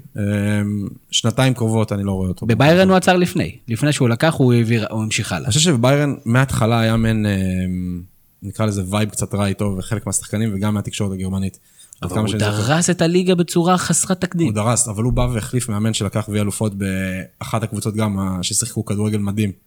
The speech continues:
Speaker 2: אז אתה אומר, יש שם את קללת קשטן.
Speaker 1: אני חושב שזה בא קצת, אה, אולי קללת קשטן, איך שרוצים לקרוא לזה. אה, במנצ'סטר סיטי הוא בא למועדון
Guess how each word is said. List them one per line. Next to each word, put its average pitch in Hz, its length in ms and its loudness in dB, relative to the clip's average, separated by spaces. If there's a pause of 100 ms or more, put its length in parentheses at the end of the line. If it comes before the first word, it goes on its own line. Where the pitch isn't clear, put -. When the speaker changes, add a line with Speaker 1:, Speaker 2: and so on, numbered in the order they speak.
Speaker 2:
אז 95 120 -4
אתה 104 160 -2
אומר, 110 140 4
יש 110 100 4
שם 113 100 2
את 110 60 -6
קללת 110 300 0
קשטן. 110 320 0 (180)
Speaker 1:
אני - 40 -8
חושב 110 120 -4
שזה 113 220 0
בא 113 160 0
קצת, - 300 -4
אה, 107 160 -2 (140)
אולי 147 260 -2
קללת 101 380 -8
קשטן, 101 260 -6
איך 101 140 -4
שרוצים 107 240 -2
לקרוא 104 220 -2
לזה. 117 220 0
אה, 131 60 -2 (840)
במנצ'סטר 127 400 0
סיטי 127 240 0
הוא 113 80 0
בא 113 100 2
למועדון 110 680 0